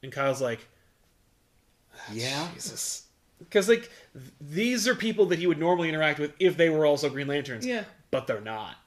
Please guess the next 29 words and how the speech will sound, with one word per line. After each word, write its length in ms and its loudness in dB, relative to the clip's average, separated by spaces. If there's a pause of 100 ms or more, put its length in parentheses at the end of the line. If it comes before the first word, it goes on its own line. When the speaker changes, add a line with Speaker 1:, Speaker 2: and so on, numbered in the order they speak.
Speaker 3:
Right. 260 -8 (300)
Speaker 1:
And 120 -8
so, 520 2 (120)
uh, 340 -2 (600)
because 380 2
Kyle's 340 2
wearing 380 -2
the 300 -4
Lantern 460 -6
ring, 300 -8
he 180 -12
also, 380 -6
of 100 -12
course, 340 -8
can 160 -16
speak 220 -14
their 100 -14
language 400 -16
'cause 160 -14
it 80 -20
does, 280 -12
it's 140 -18
a 20 -18
universal 380 -20
translator 420 -20
as 80 -20
well. 220 -20 (280)
Speaker 3:
Convenient. 460 -8 (300)
Speaker 1:
Yeah. 160 -12